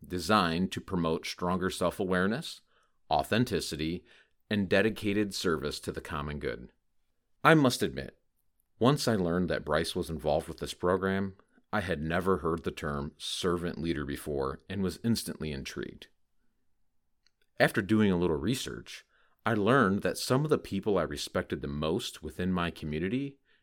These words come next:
including several friends, were alumni of this program. I did not hesitate to enroll, and I have been grateful of the things I learned about myself, in addition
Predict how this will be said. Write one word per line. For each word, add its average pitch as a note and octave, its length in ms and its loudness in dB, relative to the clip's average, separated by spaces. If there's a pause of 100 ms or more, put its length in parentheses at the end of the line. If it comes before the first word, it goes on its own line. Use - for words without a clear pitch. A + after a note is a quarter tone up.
(100)
including E2+ 480 0
several C2+ 320 -2
friends, C2+ 540 -4 (380)
were G2+ 140 4
alumni D#2 520 4
of A#1+ 120 -6
this B1 120 -6
program. C2 500 -2 (1300)
I D3+ 100 6
did B2+ 140 2
not F2 300 0
hesitate D#2+ 500 -6
to F#2 120 -4
enroll, D2 440 -2 (240)
and G2 120 0
I G#2 80 2
have G2+ 140 0
been G2+ 120 2
grateful A#2 580 2
of E2+ 160 -4
the D#2 60 -12
things F#2 360 -2
I F2 40 0
learned E2 280 -2
about - 280 -6
myself, - 600 -12 (160)
in A2+ 100 2
addition E2 640 2